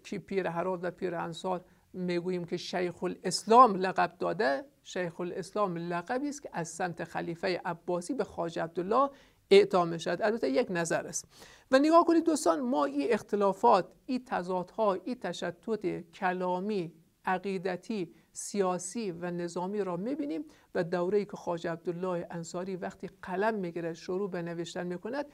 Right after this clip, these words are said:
سعی می‌کند تمامی فرق و مذاهب کلامی را به سمت وحدت بکشاند، به سمت نزدیک شدن، به سمت رفع اختلاف‌ها کشانده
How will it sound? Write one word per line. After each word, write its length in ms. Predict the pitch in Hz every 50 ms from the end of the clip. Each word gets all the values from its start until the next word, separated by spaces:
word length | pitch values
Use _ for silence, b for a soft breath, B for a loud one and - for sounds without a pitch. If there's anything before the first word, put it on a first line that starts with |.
| B B B B
سعی 340 | - - - 214 208 214 220
می‌کند 420 | 226 226 226 233 226 226 226 220 220 _ - - -
تمامی 560 | 196 175 175 175 175 175 175 190 202 196 175
فرق 360 | 170 - - 175 185 185 175 175
و 120 | 170 170
مذاهب 400 | 165 160 160 156 - 170 170 175
کلامی 500 | 170 170 - - 165 165 170 175 196 240
را 120 | 254 254 247
به 160 | 233 - -
سمت 460 | 170 - - 190 180 190 202 202 - 214
وحدت 560 | 190 180 170 165 160 - - 226 233 190 165 b b b b b b b _ 175
بکشاند، 640 | 190 202 196 196 185 - - 175 165 165 160 165 -
به 80 | 180
سمت 320 | 170 - 208 196 190 - 196
نزدیک 480 | 180 175 175 170 165 165 175 170 165
شدن، 400 | - - 175 165 196 202 202 190
به 160 | 175 185 208 180
سمت 600 | - - - - 190 190 185 - - 196 190 196 B B B B B
رفع 440 | 180 175 180 202 208 208 208 - -
اختلاف‌ها 800 | - 185 180 185 - 190 180 180 175 175 170 - 202 190 185 190 -
کشانده 600 | - 180 165 - 190 175 180 185 262 302 320